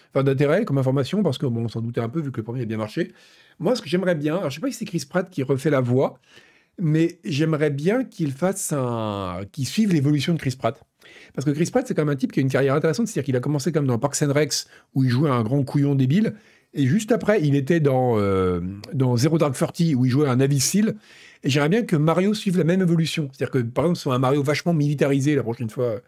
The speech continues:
ce serait quand même assez rigolo. Un Mario versus Sonic au cinéma. Euh, ouais, euh, je sais pas si c'est, euh, je, je n'ai vu ni le film Sonic, ni le film Mario. Je crois que le film Mario est meilleur quand même, hein. De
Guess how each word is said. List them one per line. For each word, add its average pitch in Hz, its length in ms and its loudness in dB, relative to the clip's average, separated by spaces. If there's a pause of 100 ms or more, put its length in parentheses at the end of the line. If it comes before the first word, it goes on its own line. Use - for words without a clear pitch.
(380)
ce - 80 -16
serait 131 140 -2
quand 151 80 2
même 139 80 -2
assez 139 180 0
rigolo. 131 320 2 (1400)
Un 127 60 -6
Mario 143 220 2
versus 156 220 -4
Sonic 156 280 -2
au - 20 -6
cinéma. 127 400 -4 (580)
Euh, 98 1000 -4
ouais, 120 240 -6 (280)
euh, 110 240 -6
je 113 80 -8
sais 139 140 -6
pas 139 140 -2
si 135 140 -8
c'est, 135 140 -8
euh, 110 560 -4 (1300)
je, 135 80 0
je 127 300 -2
n'ai 175 140 2
vu 196 140 0
ni 185 140 2
le 202 80 0
film 185 160 -4
Sonic, 180 300 0
ni 160 80 2
le 147 60 -2
film 165 160 -2
Mario. 151 340 0 (500)
Je 147 160 0
crois 269 140 2
que 254 60 0
le 196 40 2
film 196 140 2
Mario 190 220 4
est 185 40 2
meilleur 156 300 2
quand 123 100 -2
même, 101 80 -4
hein. 143 100 -8 (600)
De 107 880 -2